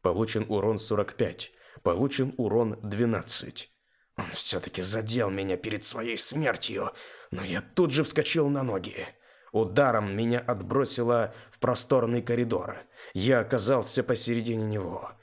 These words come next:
И как неудачно получилось, что моей секундной слабостью воспользовались противники. Я достал из кармана приготовленную зажигалку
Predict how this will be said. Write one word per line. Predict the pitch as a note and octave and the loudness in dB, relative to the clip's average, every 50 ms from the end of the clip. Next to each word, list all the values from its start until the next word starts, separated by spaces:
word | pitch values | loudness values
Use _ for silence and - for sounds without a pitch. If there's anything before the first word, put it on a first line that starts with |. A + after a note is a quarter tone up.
| - - - - - | -20 -20 -20 -10 -4
И | - G2+ - | -2 -2 0
как | - - G#3+ A3 A3 - D#3+ | 4 4 4 4 4 2 0
неудачно | F#3+ G3+ F#3 F#3 F3 D#3+ E3 F3 C#3 - - - C3 B2+ | 2 2 2 2 4 4 4 4 4 2 0 -2 0 0
получилось, | C#3 D3+ D3 C#3+ C#3+ - F3+ F#3 E3 D#3 D3 - | 2 2 2 2 2 0 0 2 2 2 2 0
что | - - - D#3 | 0 0 2 2
моей | D3+ D3 D3+ E3 D3+ C3 | 2 2 2 2 0 0
секундной | - - - D3 C#3 - - F3 D3+ A2 A#2+ C#3+ C#3+ | 0 -2 -2 -2 -2 0 2 2 2 4 4 2 2
слабостью | C#3 - C#3+ F#3 G3+ D#3+ B2+ A2+ - - - A2+ F#2+ E2+ - - - - - - | 2 2 2 2 2 2 2 0 -2 -2 -4 -2 -2 -2 -4 -8 -12 -14 -8 -2
воспользовались | B2+ D3+ D3 - - - F3 D#3+ C#3 B2 C#3+ C#3+ C#3 C3 - - | 2 2 2 2 2 2 2 2 4 2 2 2 2 0 0 0
противники. | - C#3 A#2+ - - C3+ A#2 G2+ F#2 F2 - - - - - - - - _ _ _ - - | 0 0 0 0 0 0 0 0 -2 -4 -6 -8 -8 -10 -10 -12 -14 -18 _ _ _ -12 -8
Я | - - F#2 F2 A2 A2 | -6 -4 -2 0 2 2
достал | F#2+ G2+ F2+ - - - A2 F#2+ F#2 | 2 2 0 0 2 2 2 2 2
из | E2+ - | 0 -2
кармана | - G#2 F2+ D#2+ F2 G#2+ A2+ A2 G#2+ G#2+ G#2+ | -2 -2 0 0 0 0 0 0 0 0 -2
приготовленную | G2 G2+ F2+ F#2 - - A2+ G2 G2 G2 F#2+ G2 G2 F#2+ | -2 -2 0 0 2 4 4 4 2 2 0 0 0 0
зажигалку | F2 F#2+ F2+ E2+ F#2 F#2 G2 A#2+ C3 A#2+ - - B2 A#2 G#2 | 0 0 0 0 0 0 0 0 0 0 0 0 0 0 0